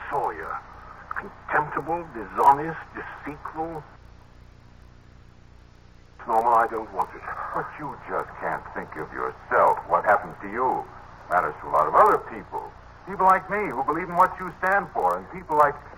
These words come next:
Speaker 2: well, like Susie, who are just beginning. Chris, you're letting us down.
Speaker 1: Huh? Well, maybe you're right.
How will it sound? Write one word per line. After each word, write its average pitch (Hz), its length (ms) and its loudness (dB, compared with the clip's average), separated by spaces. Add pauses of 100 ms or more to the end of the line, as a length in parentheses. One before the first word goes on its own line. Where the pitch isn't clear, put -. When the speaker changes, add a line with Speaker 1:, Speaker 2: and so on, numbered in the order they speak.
(180)
Speaker 2:
well, 170 240 8
like 135 160 6 (640)
Susie, - 400 -6 (640)
who 78 160 -10
are - 80 -16
just 98 160 -2 (120)
beginning. 71 360 -8 (1800)
Chris, 135 200 -8 (120)
you're 123 240 -4
letting 87 320 -6
us - 120 -6 (120)
down. - 320 -4 (320)
Speaker 1:
Huh? - 300 -4 (1300)
Well, 113 360 0 (1400)
maybe 101 220 -4
you're 90 120 -6
right. 92 220 2